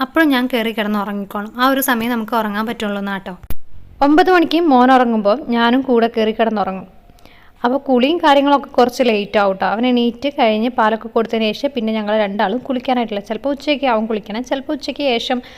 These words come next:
അങ്ങനെയൊക്കെ ആട്ടോ കുളിക്കാറുള്ളൂ. എൻ്റെ അമ്മ പറയും, കുളിയല്ല ഇമ്പോർട്ടൻ്റ് ആയിട്ടുള്ള കാര്യം, ഭക്ഷണവും ഉറക്കവും ആദ്യം റെഡി ആയാൽ തന്നെ നമുക്ക് ക്ഷീണവും കാര്യങ്ങളൊന്നും ഇല്ലാതിരിക്കുള്ളൂ, എന്നതിന് ശേഷം മതി കുഴമ്പ് എണ്ണയൊക്കെ തേച്ചിട്ടുള്ള കുളി എന്ന് പറയും. പിന്നല്ലേ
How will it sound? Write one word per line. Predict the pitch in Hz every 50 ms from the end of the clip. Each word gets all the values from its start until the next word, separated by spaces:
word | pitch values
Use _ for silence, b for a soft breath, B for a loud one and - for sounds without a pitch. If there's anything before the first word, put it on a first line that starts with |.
| B B B -
അങ്ങനെയൊക്കെ | 277 294 302 302 269 - 277 269 240
ആട്ടോ | 208 196 214 208 -
കുളിക്കാറുള്ളൂ. | 214 214 202 - 214 214 202 202 226 269 262 - 240
എൻ്റെ | 240 262 269
അമ്മ | 269 277 277 277
പറയും, | 247 202 226 277 - -
കുളിയല്ല | - 247 240 269 269 269 262 254 262 262
ഇമ്പോർട്ടൻ്റ് | 247 240 226 214 233 233 226 226
ആയിട്ടുള്ള | 226 226 240 240 226 214 214
കാര്യം, | 196 190 190 202 262 - B B B B B B B _ 226
ഭക്ഷണവും | 233 233 226 - - 269 277 285 277 254
ഉറക്കവും | 226 220 220 - 254 254 247 240 220 214
ആദ്യം | 214 202 226 240 294 - - - -
റെഡി | 226 226 220 220 214
ആയാൽ | 208 208 214 214
തന്നെ | 226 220 220 226 254 247
നമുക്ക് | 214 196 202 - 254 -
ക്ഷീണവും | - 247 220 214 220 226 233
കാര്യങ്ങളൊന്നും | 226 214 208 202 208 208 214 214 202
ഇല്ലാതിരിക്കുള്ളൂ, | 202 196 196 196 190 196 - - 190 185 202 262 B B B B B B B _ -
എന്നതിന് | 262 277 294 302 311 294
ശേഷം | 277 285 302 285 269
മതി | 247 220 247 269 277 - -
കുഴമ്പ് | 233 220 220 214 220 240 233
എണ്ണയൊക്കെ | 220 220 220 220 226 -
തേച്ചിട്ടുള്ള | 226 220 - - 214 208 226 220 -
കുളി | 240 214 202 202
എന്ന് | 208 202 185
പറയും. | - - - - - - - - - - - - _ - - - - - - - - -
പിന്നല്ലേ | 320 339 349 339 277 247 226 214